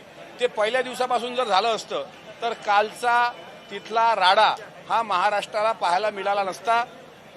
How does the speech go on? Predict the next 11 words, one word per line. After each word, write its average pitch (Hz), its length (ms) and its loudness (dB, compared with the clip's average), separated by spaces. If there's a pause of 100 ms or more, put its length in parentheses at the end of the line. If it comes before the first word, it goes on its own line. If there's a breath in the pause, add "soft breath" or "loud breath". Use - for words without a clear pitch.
(320)
महाराष्ट्राच्या 208 680 0
विधी 196 240 -6
भवनाची, 208 540 -4 (260)
विधान 214 240 0
भवनाची 220 420 -4
आणि 226 140 -2
विधिमंडळाची 220 680 -4
एक 214 60 -2
प्रथा 196 280 -2
परंपरा 220 460 -2
आहे, 220 280 0